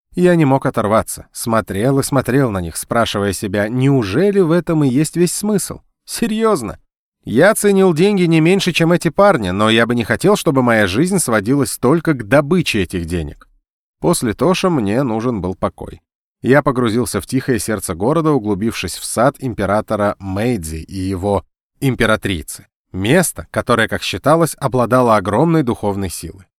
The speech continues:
Там я сидел в задумчивости и благоговении под раскачивающимися деревьями гинко, рядом с красивыми воротами Тории.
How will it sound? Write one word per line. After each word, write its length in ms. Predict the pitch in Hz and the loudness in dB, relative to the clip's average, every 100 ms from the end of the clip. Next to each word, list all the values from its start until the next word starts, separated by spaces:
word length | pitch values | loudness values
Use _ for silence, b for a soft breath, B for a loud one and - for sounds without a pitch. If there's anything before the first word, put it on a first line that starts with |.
| _ _ _ _ | _ _ _ _
Там 260 | 156 202 220 | 2 4 4
я 140 | 202 | 2
сидел 380 | 170 143 123 147 | 2 0 2 0
в 60 | 104 | 2
задумчивости 800 | 104 98 208 185 180 170 - | 0 2 2 2 2 0 0
и 300 | 147 - 127 | -2 0 0
благоговении 840 | 127 117 113 104 95 90 170 185 175 | 0 0 -2 -2 -2 2 2 4 2
под 200 | 143 107 | 0 -2
раскачивающимися 1080 | 101 87 127 156 147 131 127 - 117 113 107 | -2 -2 0 0 0 0 0 -2 -4 -4 -6
деревьями 800 | 92 92 95 101 101 95 95 92 | -2 0 0 0 -2 -4 -4 -8
гинко, 580 | 87 90 82 78 - - _ _ | -8 -8 -8 -10 -16 -20 _ _
рядом 380 | - 135 135 117 | 0 2 4 0
с 80 | - | -4
красивыми 760 | - 101 - - 151 180 175 151 | -2 -2 -2 -2 0 2 2 2
воротами 600 | 120 95 95 - 98 95 | 2 0 -2 -4 -6 -6
Тории. 560 | - 90 78 78 - | -6 -6 -6 -10 -14